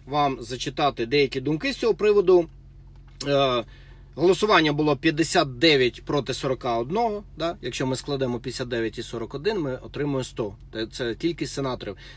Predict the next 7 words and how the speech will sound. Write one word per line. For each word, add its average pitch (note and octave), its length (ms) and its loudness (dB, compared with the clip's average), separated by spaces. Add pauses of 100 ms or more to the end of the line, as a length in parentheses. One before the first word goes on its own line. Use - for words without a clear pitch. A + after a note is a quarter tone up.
Незважаючи F#3+ 840 2
на D3 120 -2
те, C#3+ 280 -2
що B2+ 140 -6
сенатор E3 560 2
є, C3+ 300 -2 (540)
Сенат F#3 460 4